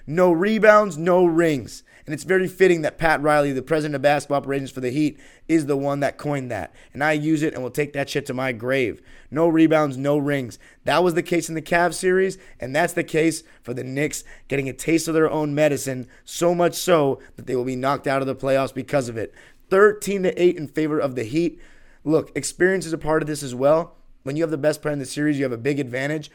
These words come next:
but the role players are also playing better, and that's been huge. Let's read the lines. For the Knicks, they also turned the ball over. Let's see.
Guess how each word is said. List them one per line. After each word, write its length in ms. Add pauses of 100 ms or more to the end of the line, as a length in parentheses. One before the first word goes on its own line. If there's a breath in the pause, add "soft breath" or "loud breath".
(120 soft breath)
but 100
the 120
role 280
players 420
are 160
also 320
playing 360
better, 360 (300 soft breath)
and 180
that's 160
been 140
huge. 500 (1080)
Let's 200
read 140
the 80
lines. 500 (960 soft breath)
For 220
the 80
Knicks, 540 (760)
they 140
also 400
turned 340
the 80
ball 340
over. 520 (560)
Let's 160
see. 340